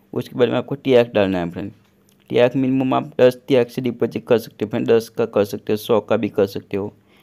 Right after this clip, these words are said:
एक हज़ार का भी कर सकते हो। इस तरीके से आपको डिपॉजिट वगैरह करना है। डि-, डिपॉजिट अपने इस पे करना है फ्रेंड। आप पचास का करो, पाँच सौ का करो,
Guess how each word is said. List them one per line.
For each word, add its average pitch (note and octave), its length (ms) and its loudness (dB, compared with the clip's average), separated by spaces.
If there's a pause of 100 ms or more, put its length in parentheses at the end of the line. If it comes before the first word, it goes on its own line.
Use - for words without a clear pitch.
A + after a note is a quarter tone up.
(140)
एक B2+ 240 0
हज़ार A2 200 0
का A2 140 2
भी A#2 120 -4
कर G#2 180 0
सकते F#2+ 320 -8
हो। G#2+ 200 -6 (1000)
इस B2+ 180 -8
तरीके B2 240 0
से C3+ 120 0
आपको B2+ 220 -2
डिपॉजिट A#2+ 440 -2
वगैरह A#2 260 4
करना G#2 280 2
है। G#2 100 2
डि-, A#2+ 180 -2 (100)
डिपॉजिट B2+ 420 -2
अपने B2 260 2
इस A#2+ 120 -6
पे - 160 -4
करना A2+ 220 0
है G2 60 -2
फ्रेंड। B2 180 -6
आप A#2 180 -6
पचास A#2 260 0
का A#2+ 140 -2
करो, A#2 280 4
पाँच A2+ 340 0
सौ A#2 80 -6
का A#2 120 0
करो, A2+ 340 0